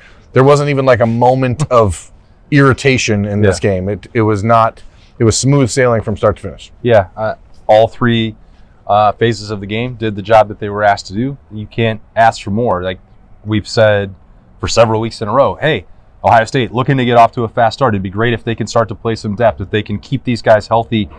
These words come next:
Speaker 2: in a game and limit them, uh, limit their reps in the second half." Like,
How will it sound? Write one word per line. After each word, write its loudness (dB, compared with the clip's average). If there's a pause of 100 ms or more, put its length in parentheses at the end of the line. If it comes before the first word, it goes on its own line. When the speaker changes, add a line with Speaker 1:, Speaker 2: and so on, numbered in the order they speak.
(280)
Speaker 2:
in 4
a 0
game -4
and -6
limit 0
them, -4 (320)
uh, -8
limit -2
their -2
reps 0
in -6
the -6
second -8
half." 0
Like, -10